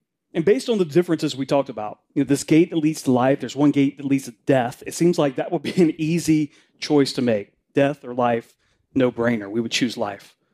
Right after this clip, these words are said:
But Jesus says that those paths aren't what you think they are. Jesus gives a description of the path of life and says, "Listen, this gate, this narrow gate, the path it leads to is narrow.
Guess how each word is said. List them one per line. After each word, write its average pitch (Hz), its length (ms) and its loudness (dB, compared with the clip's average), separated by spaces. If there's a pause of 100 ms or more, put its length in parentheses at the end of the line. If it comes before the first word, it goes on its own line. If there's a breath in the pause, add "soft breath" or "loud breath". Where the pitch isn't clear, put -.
(1300)
But 143 120 0
Jesus 262 340 0
says 175 400 2
that 143 300 2 (160)
those 208 280 0
paths 180 720 0
aren't 147 220 0
what 135 140 -6
you 139 80 -12
think 135 200 -2
they 104 120 -8
are. 101 240 -18 (1080)
Jesus 214 320 0
gives 196 200 4
a 170 40 -6
description 160 560 -2
of 143 80 0
the 143 60 -6
path 156 280 0
of 135 120 -6
life 156 300 2
and 143 120 -6
says, 143 240 -2 (300 loud breath)
"Listen, 180 260 2 (560 soft breath)
this 185 260 0
gate, 190 380 2
this 175 200 -2
narrow 190 240 6
gate, 208 400 2 (1000)
the 165 80 0
path 214 380 0
it 165 120 0
leads 190 260 2
to 220 240 4
is 131 160 2
narrow. 127 440 2